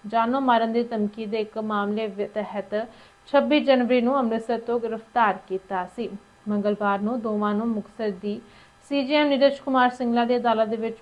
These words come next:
ਪੇਸ਼ ਕੀਤਾ ਗਿਆ ਸੀ, ਜਿੱਥੋਂ ਤਿੰਨ ਦਿਨਾਂ ਦਾ ਪੁਲਿਸ ਰਿਮਾਂਡ ਮਿਲਿਆ ਸੀ ਤੇ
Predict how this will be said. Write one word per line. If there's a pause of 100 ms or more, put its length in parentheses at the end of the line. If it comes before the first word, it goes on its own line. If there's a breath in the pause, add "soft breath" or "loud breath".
ਪੇਸ਼
ਕੀਤਾ
ਗਿਆ
ਸੀ,
ਜਿੱਥੋਂ (360)
ਤਿੰਨ (420 loud breath)
ਦਿਨਾਂ
ਦਾ
ਪੁਲਿਸ
ਰਿਮਾਂਡ
ਮਿਲਿਆ
ਸੀ
ਤੇ